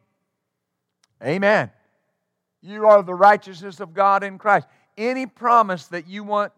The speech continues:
to point out has been made,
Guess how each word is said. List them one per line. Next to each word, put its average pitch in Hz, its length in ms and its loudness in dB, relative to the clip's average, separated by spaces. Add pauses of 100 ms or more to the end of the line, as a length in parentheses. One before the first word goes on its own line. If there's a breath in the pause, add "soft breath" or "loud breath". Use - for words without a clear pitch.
to 180 380 -14 (240)
point 202 320 -2
out 196 320 2 (640)
has 190 440 2
been 180 460 -4
made, 175 680 -4